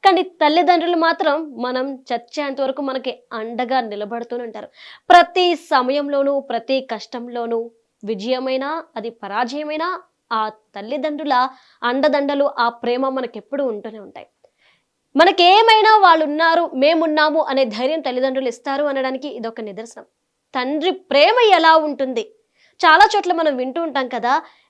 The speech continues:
ఎందుకో గాని తండ్రి వెనకపడ్డాడు అని చెప్పేసి అంటుంటారు. కానీ తండ్రి పడ్డ కష్టం ఎవరో చూడరు.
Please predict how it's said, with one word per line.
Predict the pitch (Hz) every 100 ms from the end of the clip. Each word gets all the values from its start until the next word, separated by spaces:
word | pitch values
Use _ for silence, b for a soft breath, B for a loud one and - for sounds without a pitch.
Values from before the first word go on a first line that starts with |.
| -
ఎందుకో | 277 370 440 392
గాని | 339 339
తండ్రి | 339 269 269
వెనకపడ్డాడు | 262 262 302 294 269 269 262
అని | 262 254 247
చెప్పేసి | 240 240 233 277
అంటుంటారు. | 226 226 233 220 220
కానీ | 262 262
తండ్రి | 262 269 294 359 415
పడ్డ | 370 262 277
కష్టం | 277 - 277 269 415 339
ఎవరో | 247 240 269
చూడరు. | 254 214 214